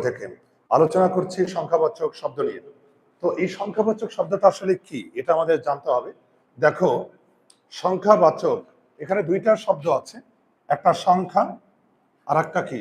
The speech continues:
শব্দ। তাহলে এটা সংজ্ঞা আমরা দিতে পারি, যে শব্দ দ্বারা কোনো সংখ্যাকে বোঝায়, যে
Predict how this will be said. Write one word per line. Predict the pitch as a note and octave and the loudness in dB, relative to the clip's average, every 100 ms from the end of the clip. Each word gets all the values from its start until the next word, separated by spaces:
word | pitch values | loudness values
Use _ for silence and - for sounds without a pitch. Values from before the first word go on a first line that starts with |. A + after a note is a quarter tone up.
| G2 - | -12 -6
শব্দ। | A#2+ A2 A2+ - _ _ _ _ _ _ | -6 -6 -16 -20 _ _ _ _ _ _
তাহলে | - F#3 G3 | -2 0 2
এটা | G3+ - | 0 0
সংজ্ঞা | F#3+ F#3 G#3 | -2 4 6
আমরা | G3 E3+ | 6 0
দিতে | D#3+ E3+ | -4 -4
পারি, | D#3 D#3+ - _ _ _ _ A2 G2 | -4 -4 -12 _ _ _ _ -20 -2
যে | G3+ G#3 - | 2 2 0
শব্দ | D#3 C3+ F#3 F3+ | -4 -4 -4 2
দ্বারা | B2 E3 - _ _ _ _ _ _ _ | 2 0 -4 _ _ _ _ _ _ _
কোনো | F#3+ F#3+ - | -2 -2 2
সংখ্যাকে | G3 G3+ F3+ F#3+ F#3 C#3 | 2 2 4 4 2 -4
বোঝায়, | C3 - G#2 - _ _ _ _ _ _ _ _ _ G#2+ | -8 -8 -12 -12 _ _ _ _ _ _ _ _ _ -4
যে | F3+ | 2